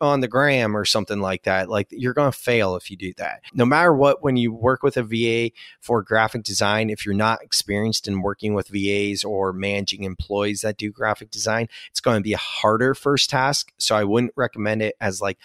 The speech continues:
your first, first task, but it is one of the earlier stages you can get into. So get the gui-, the brand guideline template so you can make it your own, so you can level the playing field and set yourself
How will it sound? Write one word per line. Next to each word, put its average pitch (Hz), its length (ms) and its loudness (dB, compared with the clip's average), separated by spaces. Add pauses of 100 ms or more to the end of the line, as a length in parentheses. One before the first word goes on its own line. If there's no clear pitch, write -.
(140)
your 107 140 -2
first, - 500 2
first 214 340 4
task, 214 480 2
but 131 200 4
it 131 100 6
is 135 240 4
one 123 220 2
of 107 80 -2
the 113 160 -2
earlier 110 420 2
stages 95 580 -2
you 98 120 -4
can 95 480 -4 (260)
get 95 140 -2
into. 95 340 -2
So 113 220 0 (260)
get 156 160 2
the 196 80 2
gui-, 160 420 2
the 123 140 2
brand 123 400 2
guideline 113 520 0
template 131 520 0
so - 160 -2
you 117 80 0
can 107 140 -2
make 113 180 0
it 120 60 -2
your 110 240 0
own, 107 260 0
so 101 300 -2
you 101 180 -8
can 98 140 -6
level 101 280 -2
the 98 120 -2
playing 101 340 -4
field 95 300 -6
and 98 240 -10
set - 340 -2
yourself 117 460 -2